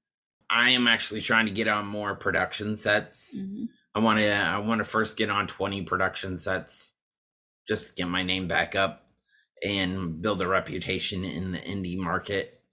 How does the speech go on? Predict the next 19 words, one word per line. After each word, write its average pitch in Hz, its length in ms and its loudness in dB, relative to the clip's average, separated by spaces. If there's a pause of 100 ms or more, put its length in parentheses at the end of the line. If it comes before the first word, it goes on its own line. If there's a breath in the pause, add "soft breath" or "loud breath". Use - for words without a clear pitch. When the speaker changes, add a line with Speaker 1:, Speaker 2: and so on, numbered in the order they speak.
(120)
Speaker 2:
Mm-hmm. 190 260 -6
Speaker 1:
I 107 120 2
know 107 180 2
I'm 104 160 2
still 104 300 0
dealing 101 440 -4
with 87 140 -4
chronic 90 400 0
pain. 110 640 0
I 95 100 -4
know 98 260 0
I 95 60 2
still 92 300 0
have 95 180 -2
to 80 80 -12
deal 95 540 0
with 87 340 -6
that 95 380 4 (100)
and 85 480 -2